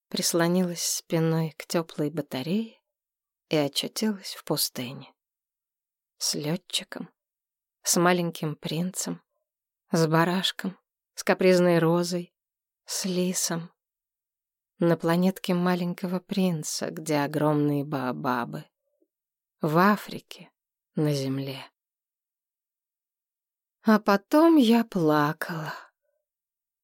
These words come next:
потому что это была самая грустная книга в мире. Уроки уже кончились, все разошлись. Надо было топать в класс за рюкзаком. Там была только дежурная,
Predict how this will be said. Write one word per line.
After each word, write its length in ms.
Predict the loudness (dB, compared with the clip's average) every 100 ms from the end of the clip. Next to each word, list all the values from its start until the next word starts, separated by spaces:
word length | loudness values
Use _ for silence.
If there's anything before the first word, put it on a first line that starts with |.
| _ -12
потому 360 | -2 2 4
что 260 | 2 0 -2
это 280 | -2 -2 -2
была 380 | -4 -4 -6 -6
самая 480 | -2 2 2 2
грустная 640 | -2 -4 -2 -2 0 -2 -4
книга 480 | -2 -2 0 -2 -4
в 100 | -6
мире. 500 | -6 -8 -10 -14 -20 _ _ _ _ _ _ _ _ _ _ _ _ 0
Уроки 480 | 4 6 4 2 -2
уже 300 | 0 0 -2
кончились, 880 | 2 2 2 -2 -6 -12 -20 -20 _
все 220 | -2 0
разошлись. 840 | 2 0 -2 -2 0 -2 -4 -12 _ _ _ _ 0
Надо 260 | 2 2
было 240 | 4 4 4
топать 400 | 2 0 -2 -6
в 80 |
класс 440 | -2 2 2 2 0
за 240 | 2 4
рюкзаком. 640 | 2 2 -2 -2 -2 -4 -4 _ _ _ _ _ _ _ _ _ _ _
Там 220 | 0 2
была 240 | 4 2 0
только 300 | -2 -4 -2
дежурная, 680 | 0 0 -2 -2 -2 -4